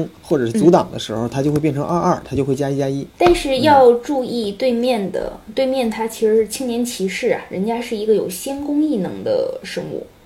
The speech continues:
Speaker 2: 其实你现在为止打过去，二二的打过去，还是送死的。对，这个，
Speaker 1: 嗯。
Speaker 2: 这个其实是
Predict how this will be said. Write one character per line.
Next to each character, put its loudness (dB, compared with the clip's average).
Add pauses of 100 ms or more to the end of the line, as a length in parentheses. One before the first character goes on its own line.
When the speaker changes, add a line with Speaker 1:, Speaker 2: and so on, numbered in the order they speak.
(140)
Speaker 2:
其 0
实 2
你 2
现 -4
在 0
为 0
止 -8
打 -2
过 -6
去， -8
二 0
二 4
的 2
打 -6
过 -4
去， -6 (320)
还 -4
是 2 (140)
送 -6
死 -10 (120)
的。 -16 (340)
对， -6 (200)
这 -2
个， 4
Speaker 1:
嗯。 -2
Speaker 2:
这 10
个 8
其 2
实 4
是 6